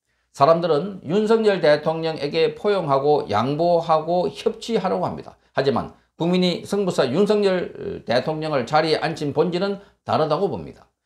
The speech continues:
영국에서 탄광 파업은 일 년 동안 이어졌습니다. 이 고통을 법과 원칙으로 이겨냈을 때 승부사 대처는 세계의 전설이 되었습니다.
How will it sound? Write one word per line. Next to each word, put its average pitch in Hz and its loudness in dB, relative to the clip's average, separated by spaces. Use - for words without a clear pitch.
영국에서 208 4
탄광 175 -2
파업은 156 -2
일 196 0
년 202 2
동안 180 -4
이어졌습니다. - -4
이 208 0
고통을 208 4
법과 175 4
원칙으로 196 0
이겨냈을 156 -4
때 - -2
승부사 180 -2
대처는 170 -2
세계의 175 -2
전설이 208 2
되었습니다. 107 -4